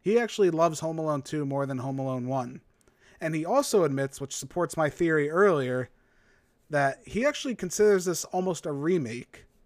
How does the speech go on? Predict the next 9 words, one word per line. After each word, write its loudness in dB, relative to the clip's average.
of -8
Home -2
Alone. -6
He 0
feels 2
like 2
he -2
literally 2
remade 2